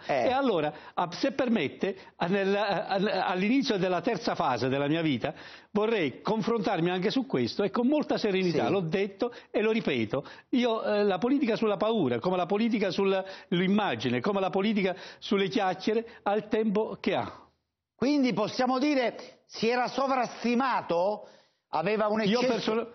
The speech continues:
Speaker 1: eh?
Speaker 2: io personalmente, se
Speaker 1: Sì.
Speaker 2: dovessi, io infatti lo sto dicendo in questi giorni, io personalmente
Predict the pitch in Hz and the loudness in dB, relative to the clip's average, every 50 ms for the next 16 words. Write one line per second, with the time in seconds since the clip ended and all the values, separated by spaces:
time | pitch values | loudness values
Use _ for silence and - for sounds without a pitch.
0 | - - 165 180 214 240 247 285 294 - - 214 202 233 233 240 240 233 202 - | -4 -2 0 0 2 0 0 -2 -4 -2 -2 0 2 2 2 0 0 -2 0 0
1 | 226 226 233 240 240 262 262 233 202 170 143 156 143 - 202 190 165 202 226 262 | -2 0 0 2 2 2 2 2 0 0 0 -2 0 0 0 0 2 2 2 2
2 | 240 - - - 202 - - 175 165 - 220 196 202 202 180 175 170 165 151 - | 0 0 0 0 -2 0 -2 -6 -4 -2 -2 0 0 2 2 0 0 0 -2 -2
3 | 226 - - 170 160 - - 185 180 - 196 190 190 185 196 202 - - 190 156 | -2 0 0 0 0 0 0 0 0 0 0 0 0 0 0 0 0 0 0 0
4 | 165 147 123 113 113 117 113 - - - - - - - 226 262 254 208 254 220 | 2 2 0 0 0 -2 -2 -4 -8 -18 -20 -8 -2 0 2 2 4 2 2 0
5 | - - 226 220 214 214 208 202 180 156 139 131 117 - 165 202 - | 2 2 2 2 2 2 2 2 2 2 2 2 0 0 -2 -2 -6